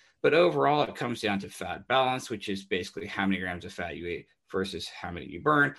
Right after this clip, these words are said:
And then carbs are a little bit different because there's this extra storage in your liver if you're fasted and extra storage in your muscle if you're exercising. So kind of in the book, we talk about the protein energy ratio is basically looking at grams of protein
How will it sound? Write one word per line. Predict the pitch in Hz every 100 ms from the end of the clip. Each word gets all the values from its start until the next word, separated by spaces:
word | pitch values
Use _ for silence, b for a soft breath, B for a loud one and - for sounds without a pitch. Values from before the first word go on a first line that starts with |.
| B B _
And | 160 143 139
then | 143 127 101
carbs | - 139 123 120
are | 110
a | 101
little | 101 107
bit | 95 80
different | - 104 104 95
because | 95 95 - 98 98
there's | - 90 98
this | 87 -
extra | 101 98 - 107
storage | 98 - 95 90 85
in | - 98
your | 87 85
liver | 95 90 82
if | 82 -
you're | 98
fasted | 127 127 110 - 117 98 87
and | 87
extra | 92 98 101
storage | 92 85 82
in | 85
your | 80
muscle | 82 80 82 - 78 -
if | 85
you're | - 107
exercising. | 147 - - 65 - - b b b b
So | - 196 175 175
kind | 190 208 240
of | 247
in | 165
the | 151
book, | 131 156 156
we | 151
talk | 147 147 127 120
about | 104 104 92 - _ _ _ _ _ _ _ _ _ -
the | 170
protein | - 240 196 196
energy | 156 143 127
ratio | 101 95 98 87
is | 90
basically | 123 147 143 143
looking | 147 160 151 113
at | 95
grams | 95 113 147 190 196
of | 196 -
protein | - 110 95 98 87 87 98